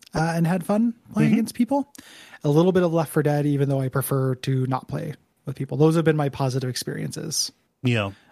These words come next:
Speaker 1: Uh, with that, uh, StarCraft. When I, I love StarCraft. When I tried to play that competitively, that was something that pushed me pretty far away, uh, 'cause it's an entirely different game.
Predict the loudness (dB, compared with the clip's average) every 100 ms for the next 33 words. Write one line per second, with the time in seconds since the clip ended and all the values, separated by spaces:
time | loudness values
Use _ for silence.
0 | _ -6 -6 -6 -8 -8 -8 -10 -12 -10
1 | -6 -4 -4 -2 2 4 4 4 2 0
2 | 2 4 4 0 0 4 4 4 2 0
3 | -2 -4 -6 -10 -18 -20 -10 4 4 4
4 | 2 2 0 2 2 0 -2 -2 0 2
5 | 0 -2 -2 -2 0 0 0 0 0 -2
6 | -4 -6 -2 0 0 0 0 2 2 0
7 | -4 _ 0 2 2 2 2 2 -2 -6
8 | -20 -20 -18 -8 0 2 2 0 0 0
9 | 2 2 4 2 0 0 0 -2